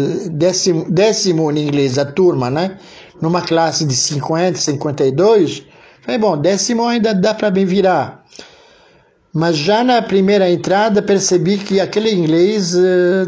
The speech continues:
tinha nada a ver comigo. Eh, quase arrependia, né? Então, entramos,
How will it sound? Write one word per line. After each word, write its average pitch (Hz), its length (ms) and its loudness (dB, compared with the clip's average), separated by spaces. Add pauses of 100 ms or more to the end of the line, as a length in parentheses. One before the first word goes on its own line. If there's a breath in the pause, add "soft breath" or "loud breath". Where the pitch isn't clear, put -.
tinha 196 180 0
nada 190 340 0
a - 20 0
ver 180 160 -2
comigo. 185 560 0 (1080 loud breath)
Eh, 151 540 0
quase 175 340 0
arrependia, 196 720 2
né? 180 300 -2 (1160 loud breath)
Então, 175 1200 0
entramos, 208 1120 0